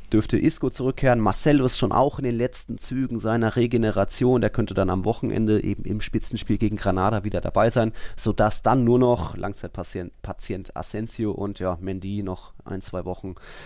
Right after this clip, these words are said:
fehlen. Also auch da sieht's besser aus, außer jetzt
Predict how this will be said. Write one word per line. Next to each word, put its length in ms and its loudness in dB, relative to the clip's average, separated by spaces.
fehlen. 360 -4
Also 200 2
auch 120 2
da 300 4
sieht's 340 -8
besser 380 0
aus, 340 2
außer 300 -4
jetzt 160 -2